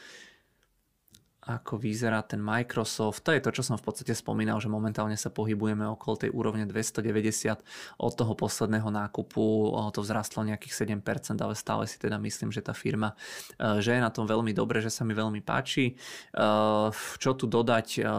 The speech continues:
toto je v podstate ešte to krypto, čo som spomínal, že teda minimálne Bitcoin sa nachádza najvyššie, e, za tých posledných niekoľko, e, mesiacov, alebo pomaličky už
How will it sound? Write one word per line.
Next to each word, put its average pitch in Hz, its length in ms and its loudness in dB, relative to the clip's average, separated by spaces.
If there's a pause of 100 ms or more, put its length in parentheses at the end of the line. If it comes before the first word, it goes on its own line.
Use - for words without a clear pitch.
toto 113 240 0
je 107 80 2
v - 80 -16
podstate 110 320 -2
ešte - 240 -2
to 107 80 -2
krypto, - 340 -4
čo 110 140 -4
som 110 160 -2
spomínal, 107 560 -2
že 110 80 -4
teda 107 240 -4
minimálne 107 480 -2
Bitcoin 113 400 -2
sa - 80 -4
nachádza 110 400 -2
najvyššie, 107 560 -2
e, 104 40 -8 (440)
za 107 320 2
tých - 160 -2
posledných 107 540 0
niekoľko, 113 340 0
e, 107 240 2 (240)
mesiacov, 110 480 -2
alebo 104 240 -4
pomaličky 107 560 -4
už 110 120 -2